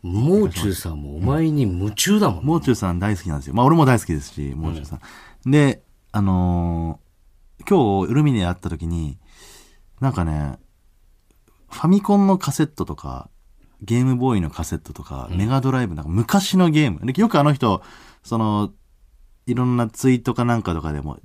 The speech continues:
Speaker 2: 言ってるけど、
Speaker 1: うん。
Speaker 2: そういう多分レトロ系のものを集めるのが好きなんですよ。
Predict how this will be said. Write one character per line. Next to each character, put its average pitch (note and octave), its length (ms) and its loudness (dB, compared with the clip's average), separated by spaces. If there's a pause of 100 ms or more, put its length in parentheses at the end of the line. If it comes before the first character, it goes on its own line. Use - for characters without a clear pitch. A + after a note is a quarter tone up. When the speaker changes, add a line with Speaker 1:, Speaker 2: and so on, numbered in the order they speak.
Speaker 2:
言 G#2 120 -6
っ - 20 -8
て G2+ 120 -8
る G#2 100 -2
け F2 100 -6
ど、 D2+ 260 -8 (100)
Speaker 1:
う G2 60 -16
ん。 F2 60 -14
Speaker 2:
そ C3 100 -2
う G3+ 60 6
い - 0 -
う - 20 -4
多 G3 100 2
分 A#2 140 0
レ D3+ 140 2
ト G3+ 160 2
ロ F#3 160 4
系 F3+ 260 2
の F3 140 2
も E3+ 100 2
の C#3 280 0
を G2 140 -4
集 - 140 -8
め A2+ 100 -2
る G2+ 60 -2
の D#2+ 100 -6
が D2 100 -8
好 - 100 -14
き A2 100 -10
な E2+ 80 -6
ん D2 40 -8
で C#2 60 -10
す - 100 -20
よ。 - 100 -20